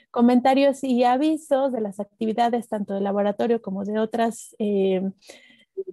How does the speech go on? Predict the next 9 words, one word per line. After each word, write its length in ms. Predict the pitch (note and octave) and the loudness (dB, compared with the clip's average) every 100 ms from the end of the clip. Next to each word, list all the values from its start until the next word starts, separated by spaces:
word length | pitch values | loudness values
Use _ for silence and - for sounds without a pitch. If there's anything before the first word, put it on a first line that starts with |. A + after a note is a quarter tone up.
| - | -2
cuestiones 640 | C4 A#3+ - C4+ C4 B3 | 0 0 2 2 4 2
relacionadas 920 | A#3 G#3+ G3 - G#3+ A3 G#3+ A3 A#3 - | 0 0 -2 -4 -4 -4 -2 -4 -6 -8
con 500 | - G#3+ G#3+ G#3 A3 | -4 0 0 0 -2
la 180 | A#3 G#3+ | -2 -2
resiliencia 880 | G3+ G3 - G#3 G#3+ A#3 A#3 - A#3+ | -2 -6 -6 -6 -2 -2 -2 0 0
y 80 | G#3+ | 0
los 160 | F#3 | -4
sistemas 540 | - F#3+ - G#3 G#3+ G#3 | -8 -10 -6 -4 -2 -2
costeros, 720 | B3+ B3 D4 C#4+ C4 F4+ | -2 0 2 2 2 0